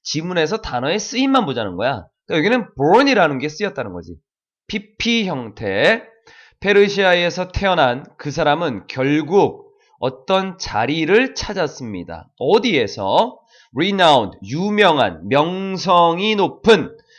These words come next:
House of Wisdom, 지혜의 집에서,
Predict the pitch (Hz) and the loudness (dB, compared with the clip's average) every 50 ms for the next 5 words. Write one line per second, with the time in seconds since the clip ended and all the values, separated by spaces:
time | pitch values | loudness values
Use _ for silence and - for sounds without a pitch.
0 | - _ - - 160 160 170 175 175 - 175 151 117 120 135 180 170 143 - 135 | -20 _ -4 2 4 4 4 4 2 0 -2 -2 -2 0 0 2 2 2 0 -2
1 | 123 92 78 73 _ - - - - - _ _ _ - - - 165 175 190 180 | -4 -4 -6 -12 _ -20 -20 -20 -20 -20 _ _ _ -8 -6 -4 0 2 2 4
2 | 175 180 196 226 247 240 - - 147 123 127 107 - - 98 78 73 | 6 6 8 6 6 4 2 -4 -4 -2 -2 -4 -4 -6 -10 -12 -12